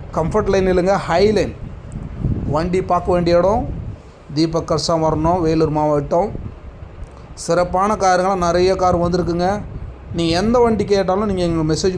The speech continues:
பண்ணலாம். நீங்க தேடி கொண்டிருக்கிற காரை எங்களுக்கு மெசேஜ் பண்ணா போதும், உடனடியா உங்களுக்கு ஃபோட்டோ அனுப்புவோம். நேர்ல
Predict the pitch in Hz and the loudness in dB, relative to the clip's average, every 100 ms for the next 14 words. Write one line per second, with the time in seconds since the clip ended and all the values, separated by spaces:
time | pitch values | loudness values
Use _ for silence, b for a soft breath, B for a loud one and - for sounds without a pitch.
0 | 170 160 165 165 156 143 139 180 208 202 | -2 0 0 0 0 0 0 2 2 4
1 | 190 175 165 160 156 - - 170 185 214 | 2 2 0 0 0 -4 -4 0 2 2
2 | 202 180 156 147 147 190 175 156 160 156 | 2 0 0 0 0 -2 -2 -2 0 0
3 | 156 160 165 151 165 170 170 175 180 B | 0 0 2 2 2 2 2 2 0 B
4 | B B 165 156 147 190 185 175 165 170 | B B 0 0 2 0 2 2 0 2
5 | 190 202 202 B B B - 156 185 190 | 2 0 -2 B B B -6 0 2 4